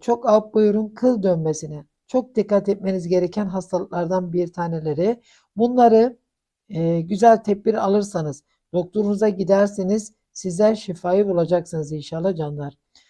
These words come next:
Ama gitmeyip de ilaç tedavisi görmeden,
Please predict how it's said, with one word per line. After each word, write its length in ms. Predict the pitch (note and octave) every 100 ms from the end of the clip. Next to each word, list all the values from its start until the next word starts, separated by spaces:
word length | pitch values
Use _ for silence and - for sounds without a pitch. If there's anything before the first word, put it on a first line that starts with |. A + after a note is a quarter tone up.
| _ _ -
Ama 200 | A#3 A#3
gitmeyip 640 | G3 C4+ A#3 A3+ A3 -
de 260 | F3+ D3 _ _ _ -
ilaç 320 | G3 A3+ A#3+
tedavisi 540 | A3 G#3 G3 G3 G3
görmeden, 580 | D#3+ F#3 F3+ E3 D#3 D3